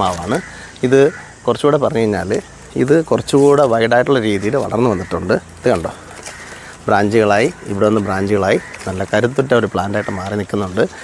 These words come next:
ഇതാണ് ഒരു പ്ലാന്റിൻ്റെ കായ്ക്കുന്നതിന് മുന്നേ ഉള്ള ഒരു ജംബോ പ്ലാന്റ് എന്ന് പറയുന്ന ഒരു കൺസെപ്റ്റ്. വലിയ പ്ലാന്റ്,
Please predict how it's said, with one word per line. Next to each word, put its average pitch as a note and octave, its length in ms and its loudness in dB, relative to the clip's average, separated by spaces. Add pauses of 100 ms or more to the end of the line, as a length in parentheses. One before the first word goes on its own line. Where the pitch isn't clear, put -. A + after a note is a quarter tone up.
(340)
ഇതാണ് A#2+ 340 2 (300)
ഒരു A2 180 -4
പ്ലാന്റിൻ്റെ A2 500 0 (340)
കായ്ക്കുന്നതിന് E3 680 4
മുന്നേ A2+ 300 0
ഉള്ള A2 200 -4 (460)
ഒരു G#2+ 120 2 (180)
ജംബോ B2 420 4
പ്ലാന്റ് A2 300 2
എന്ന് G#2+ 140 0
പറയുന്ന G2+ 220 -2
ഒരു F#2+ 120 -12
കൺസെപ്റ്റ്. - 420 -4 (380)
വലിയ D#3+ 300 4
പ്ലാന്റ്, F#2 280 -2